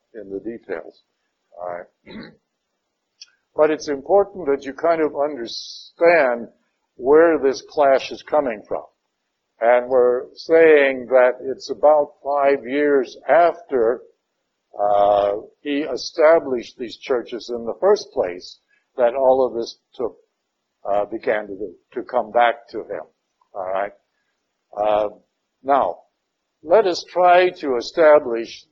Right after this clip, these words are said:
the time period. Unfortunately, none of Paul's letters are dated, nor is there any helpful information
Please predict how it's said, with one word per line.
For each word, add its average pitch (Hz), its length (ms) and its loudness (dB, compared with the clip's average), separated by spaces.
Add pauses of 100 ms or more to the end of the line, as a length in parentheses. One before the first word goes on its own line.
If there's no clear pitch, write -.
(140)
the 135 120 -2
time 156 500 -2
period. 92 400 -6 (1120)
Unfortunately, 147 920 -2
none 160 240 0
of 160 220 0
Paul's 139 500 4
letters 120 680 0
are 120 140 -4
dated, 127 480 0 (680)
nor 139 400 0
is 123 220 -6
there 135 340 -2
any 139 220 -6 (100)
helpful 151 480 -4
information 131 920 -8